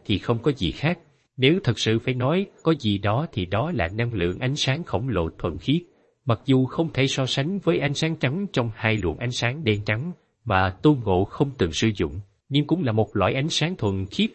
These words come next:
vô cùng hiếm thấy. Cấp độ của nó thậm chí còn cao hơn cả năng lượng ánh sáng thuộc tính quan hệ mà thân thể ánh sáng của Mộng Lan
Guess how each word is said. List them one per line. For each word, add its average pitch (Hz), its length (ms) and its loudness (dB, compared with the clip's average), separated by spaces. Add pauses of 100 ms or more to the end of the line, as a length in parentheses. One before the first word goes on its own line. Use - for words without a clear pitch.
vô 147 200 6
cùng 90 180 -2
hiếm 135 220 -2
thấy. 147 300 0 (400)
Cấp 202 180 4
độ 90 160 4
của 123 160 0
nó 131 360 -2 (220)
thậm 117 140 0
chí 170 160 0
còn 104 200 -2
cao 131 220 0
hơn 123 280 2
cả 123 140 -2
năng 135 180 -2
lượng 87 220 0
ánh 127 160 -2
sáng 135 380 -2
thuộc 98 220 0
tính - 220 0
quan 123 140 2
hệ 82 280 -2 (140)
mà 95 240 0
thân 143 220 0
thể 107 160 2
ánh 139 140 -2
sáng 143 300 -2
của 160 140 0
Mộng 101 220 -2
Lan 117 240 2